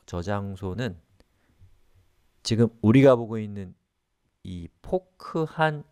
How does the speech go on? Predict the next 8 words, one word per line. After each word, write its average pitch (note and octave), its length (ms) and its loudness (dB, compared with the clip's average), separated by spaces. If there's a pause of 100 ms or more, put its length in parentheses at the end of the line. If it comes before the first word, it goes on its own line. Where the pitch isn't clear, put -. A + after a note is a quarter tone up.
(340)
저장소의 E2+ 720 -4
주인공, D#2+ 600 -6
주인장의 D#2 600 -4
것이다 - 460 -12 (200)
라고 - 160 -14
생각해 F#2 300 -10
주시면 - 320 -14
되겠습니다. - 580 -10